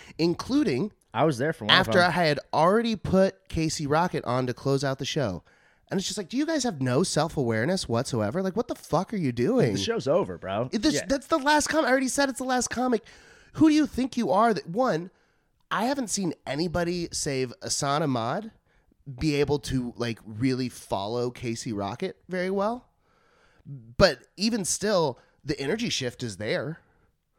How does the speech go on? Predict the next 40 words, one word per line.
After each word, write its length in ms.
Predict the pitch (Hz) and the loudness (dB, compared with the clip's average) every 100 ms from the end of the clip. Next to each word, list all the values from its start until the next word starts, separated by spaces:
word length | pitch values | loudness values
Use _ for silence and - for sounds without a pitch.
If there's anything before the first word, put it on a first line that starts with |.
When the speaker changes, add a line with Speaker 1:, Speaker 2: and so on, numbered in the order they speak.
| _ _ - | _ _ -6
Speaker 1:
Like, 180 | 131 123 | -4 -4
you 140 | 180 | -6
can't 420 | 165 208 180 - | -2 0 0 -2
go 200 | 135 143 | 0 0
from, 380 | 139 135 113 107 - _ | 0 -2 -2 -4 -10 _
'cause 200 | - - - | -14 -14 -12
Casey's 320 | - 247 240 190 | -6 -4 -4 -6
the 80 | |
biggest 320 | 160 196 185 185 | -4 -2 -2 -4
energy 260 | 190 175 | -4 -4
comic 340 | 165 170 185 165 | -4 -2 -2 -2
in 60 | |
the 60 | 139 | -4
fucking 320 | 170 165 131 | -4 -4 -4
world, 300 | 147 208 104 | 0 -2 -2
dude. 180 | 104 143 | -4 -6
It's 180 | 160 - | -8 -12
ten 260 | - 190 185 | -8 -6 -4
out 120 | 180 | -4
of 100 | 165 | -6
ten, 360 | 170 175 170 | -4 -2 -2
running 260 | 147 160 165 | -2 -2 -2
around 220 | 165 165 | -2 -2
the 60 | 160 | -6
stage, 500 | - 160 160 160 - | -4 -4 -4 -6 -2
Speaker 2:
Yeah. 300 | 147 143 - | 2 2 0
Speaker 1:
laughing 320 | 127 156 160 | -2 -2 -2
at 100 | 151 | -4
crazy 360 | - 147 156 151 | -2 -2 -2 -4
shit. 320 | - 160 151 | -4 -2 -2
It's 160 | 139 147 | -4 -4
nonsense. 280 | 147 147 - | -4 -4 -8
It's 120 | - | -8
the 80 | 147 | -4
perfect 460 | - 165 147 143 | -2 -2 -4 -6
way 120 | 143 143 | -4 -4
to 80 | |
end 140 | 135 131 | -4 -4
a 60 | |
show. 360 | 123 156 120 | -4 -2 -4